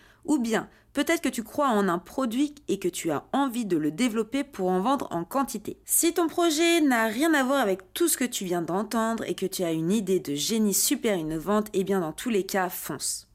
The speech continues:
Ensuite, l'optimisation de ton idée. Tes profils professionnels doivent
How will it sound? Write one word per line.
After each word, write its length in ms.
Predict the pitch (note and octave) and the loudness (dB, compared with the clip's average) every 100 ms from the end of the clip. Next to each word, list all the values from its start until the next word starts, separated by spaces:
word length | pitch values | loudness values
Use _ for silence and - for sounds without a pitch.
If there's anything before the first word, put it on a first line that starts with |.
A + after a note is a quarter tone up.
| _ | _
Ensuite, 480 | - A#3+ - D4+ D4+ - | 0 0 2 0 0 -6
l'optimisation 800 | G#3+ C4+ - C4+ B3 A#3+ C4 C4+ | -2 -2 0 0 2 0 0 -2
de 80 | F3+ | -2
ton 260 | - G#3 - F3+ | -6 -6 -8 -4
idée. 420 | G3 G3+ D#3 - _ _ _ | -2 -2 -4 -8 _ _ _
Tes 120 | G#3 | -4
profils 720 | G#3 - E4 E4+ - C4+ B3 | -4 -2 -2 -2 -2 -2 -2
professionnels 880 | - D4 D4+ C4 - G3+ D#3+ D3+ E3 | -2 -2 0 -2 0 0 0 -2 -2
doivent 300 | F#3 E3+ | 0 0